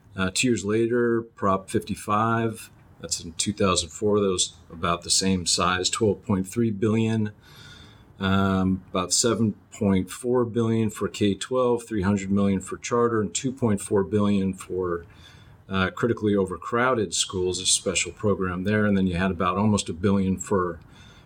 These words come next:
community college districts. Two years later, again, Prop one D, ten point four billion overall, about five point two billion for K twelve modernization and new projects or new construction,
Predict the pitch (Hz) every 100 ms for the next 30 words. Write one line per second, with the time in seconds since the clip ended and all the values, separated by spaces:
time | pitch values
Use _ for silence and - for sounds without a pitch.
0 | - 117 110 98 - 101 98 - - 95
1 | - 78 - - - - - 104 90 95
2 | 104 113 120 110 110 117 131 131 - 92
3 | - 101 98 95 92 127 143 170 202 -
4 | - - - - - - - - - 120
5 | 117 120 120 117 113 113 98 113 117 120
6 | 110 98 95 95 117 135 151 - - -
7 | - - - - - - 101 92 92 -
8 | - 98 104 101 - - 104 98 - -
9 | 120 107 107 107 107 107 101 104 - 113
10 | 101 - 107 107 110 104 - 95 95 92
11 | 104 101 - 92 92 113 117 113 107 104
12 | 107 104 - 92 92 101 101 90 - 110
13 | 110 - 110 107